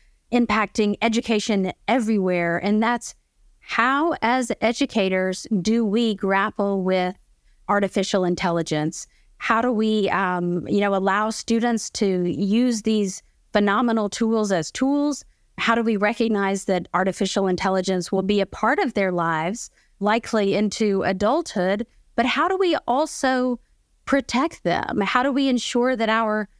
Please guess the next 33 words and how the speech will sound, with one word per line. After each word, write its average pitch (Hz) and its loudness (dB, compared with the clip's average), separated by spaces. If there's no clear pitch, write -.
assessments 226 0
are 208 0
authentic? - -2
How 214 2
do 233 2
we 233 2
ensure 214 0
that 196 0
they 202 2
are 202 0
using 214 0
integrity 185 0
when 202 2
they 185 0
complete 185 0
essays 185 0
and, 165 0
um, 175 0
and 202 2
assessments? 190 0
You 208 2
know, 196 0
the, 185 0
the 202 0
ways 208 0
that 180 -2
we 202 0
have 185 -2
traditionally 202 0
evaluated 185 0
how 196 0
much 190 2
students 175 -2